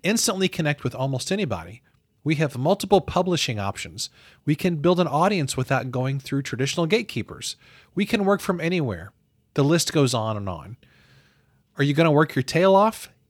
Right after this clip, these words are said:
Yes. Is it gonna take longer than you think? Yes. Are you going to want to give up every time it gets hard? Yes. But is it worth it?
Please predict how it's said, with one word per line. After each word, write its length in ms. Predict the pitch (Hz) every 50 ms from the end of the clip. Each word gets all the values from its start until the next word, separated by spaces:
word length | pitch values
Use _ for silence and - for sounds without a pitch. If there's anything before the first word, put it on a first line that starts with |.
| _ -
Yes. 600 | 117 117 123 110 92 - - - - - - _ _ _ _ _ _ _
Is 200 | - 135 135 127
it 60 | 139 120
gonna 180 | 123 135 143
take 240 | 139 - 156 139 -
longer 300 | 131 131 139 143 139 131
than 160 | 123 127 120
you 100 | 113 113
think? 400 | - - 190 226 233 - - - _ _ _ _ _ _ _ _ -
Yes. 520 | 110 117 117 85 - - - - - - _ _ _ _ _ _ _ _ _ _ _ _ _ -
Are 120 | - 127
you 120 | 135 139
going 300 | 139 143 139 147 151 156
to 260 | 147 - - 147 135 127
want 240 | 117 135 143 143 -
to 80 | 151
give 140 | 139 135 127
up 200 | 147 180 - -
every 160 | 156 151 147
time 200 | - - 147 143
it 80 | 139 127
gets 180 | 131 123 - -
hard? 340 | - 147 165 196 202 - - _ _ _ _ _ _ -
Yes. 560 | - 113 127 123 98 90 - - - - - - _ _ _ _ _ _ _ _ _ _ _ -
But 140 | 127 123
is 240 | - 156 170 180 156
it 140 | 160 139 127
worth 320 | 120 127 147 185 190 -
it? 240 | 233 233 - _ -